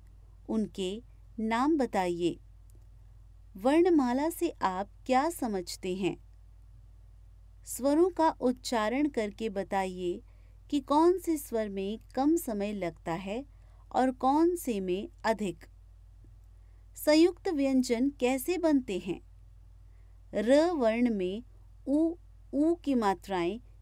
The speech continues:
कहाँ लगती हैं? हमने सीखा, वर्णों का व्यवस्थित समूह वर्णमाला कहलाता है। ड़, ण, ण, न, म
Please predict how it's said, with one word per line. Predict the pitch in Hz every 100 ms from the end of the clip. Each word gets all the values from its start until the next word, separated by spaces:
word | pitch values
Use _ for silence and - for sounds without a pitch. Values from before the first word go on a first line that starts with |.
| -
कहाँ | 247 226 269
लगती | 320 226 - 190 202
हैं? | 175 - - - - - - - - - - - - - - - - - -
हमने | 277 269 330
सीखा, | 370 262 202 - 196 185 240 - - - - - -
वर्णों | 190 254 269 320
का | 349 240 254 294 - - - - -
व्यवस्थित | 233 220 247 254 330 339
समूह | - 254 226 247 262
वर्णमाला | 240 196 208 214 208 202 220
कहलाता | 294 - 233 190 175 170
है। | 180 202 - - - - - - - - - -
ड़, | 233 269 302
ण, | 302 240 220 240 262 277 - - - -
ण, | 214 214 190 202 247 - - - - - 214
न, | 226 254 294 302
म | 233 190 185